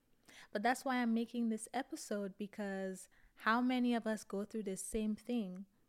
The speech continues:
We've seen how God has been with us. We've seen how he has blessed us. We've seen how he has saved us from so many things. We've seen how he used our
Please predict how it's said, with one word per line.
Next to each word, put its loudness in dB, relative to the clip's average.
We've 0
seen -2
how 2
God 0
has -6
been -4
with -8
us. -10
We've -6
seen 2
how -2
he -6
has -8
blessed -10
us. -12
We've -6
seen 0
how -4
he -6
has -6
saved -6
us -4
from -8
so -2
many 0
things. -8
We've 2
seen -2
how 0
he -4
used -2
our -4